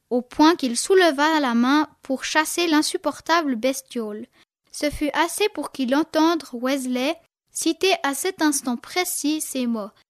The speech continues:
répétés cinq fois dans l'Évangile. « Quiconque a des oreilles pour entendre,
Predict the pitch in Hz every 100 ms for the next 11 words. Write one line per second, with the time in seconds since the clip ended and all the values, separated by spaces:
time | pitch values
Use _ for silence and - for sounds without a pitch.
0 | _ - - 277 302 294 247 - 339 381
1 | - 330 294 285 262 269 247 226 214 -
2 | _ _ _ _ 339 359 403 415 339 269
3 | 269 262 294 294 262 247 247 240 254 262
4 | 311 330 349 339